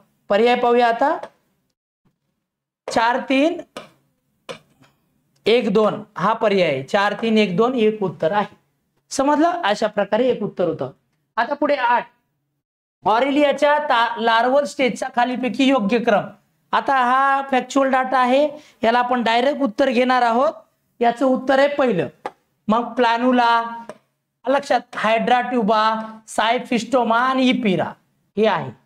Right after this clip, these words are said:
हे पाठच करायचं. आता एकदा विचारलं तर याच्या related या गोष्टी पाठच करायच्या आहेत. समजलं? आता पुढे लक्षात घ्या. आता खालीलपैकी ऑरेलिया म्हणजे कोण आहे? जेलीफिश.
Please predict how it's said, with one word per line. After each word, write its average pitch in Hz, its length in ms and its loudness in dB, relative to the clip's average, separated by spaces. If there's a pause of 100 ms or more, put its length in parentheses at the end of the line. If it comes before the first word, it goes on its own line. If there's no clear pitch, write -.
(260)
हे 240 60 4
पाठच 277 420 -2
करायचं. 247 460 0 (400)
आता 202 280 0
एकदा 262 240 2
विचारलं 269 720 2
तर 285 60 2
याच्या 240 300 0
related 247 540 2 (380)
या 214 100 2
गोष्टी 214 340 -2
पाठच 220 640 -2
करायच्या 165 460 0
आहेत. 151 240 -4 (440)
समजलं? 277 400 2
आता 208 340 0
पुढे 214 240 0
लक्षात 220 260 0
घ्या. 220 280 0 (1160)
आता 254 420 0
खालीलपैकी 277 580 0
ऑरेलिया 294 540 4
म्हणजे 311 220 2
कोण 320 220 2
आहे? 277 200 2 (520)
जेलीफिश. 233 680 0